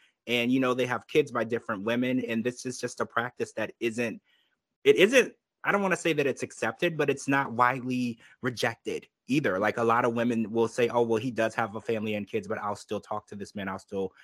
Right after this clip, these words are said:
be in a relationship with this man." You know, in America, we w-, that would never fly. If a woman finds out that a guy has a wife or kids or a family, she's done. Like,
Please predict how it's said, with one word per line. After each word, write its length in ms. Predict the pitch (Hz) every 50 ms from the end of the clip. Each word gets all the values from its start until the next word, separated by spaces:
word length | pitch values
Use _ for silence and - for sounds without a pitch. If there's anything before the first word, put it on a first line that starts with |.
| - - _ -
be 100 | 101 120
in 80 | 117 113
a 20 |
relationship 380 | 104 101 110 113 - - 113 101
with 80 | - -
this 140 | 98 - -
man." 160 | 151 170 139
You 80 | 120
know, 100 | 120 117 117
in 60 | 113
America, 460 | 107 117 151 190 190 - - 113 104 - - - _ -
we 80 | 131 185
w-, 160 | 190 - 135
that 160 | 127 180 202
would 120 | 196 196 196
never 200 | 190 165 151 143
fly. 480 | - 160 151 143 110 98 - - - _ - - -
If 140 | 127 127 -
a 60 | 139
woman 320 | 139 151 160 170 170 170
finds 220 | 160 165 156 147 156
out 100 | 147 143 151
that 120 | 147 135
a 40 | 127
guy 180 | 131 127 131
has 180 | 123 139 131 120
a 60 | 117
wife 260 | 113 120 123 123 120 -
or 100 | 117 110
kids 300 | - - 139 127 120 117
or 120 | 117 113 113
a 60 | 110
family, 400 | - 135 131 123 120 113 104 - - - - _ _ _ _ _ _
she's 280 | - - - 202 156 120
done. 380 | 113 139 165 214 147 101 104 107
Like, 160 | 113 117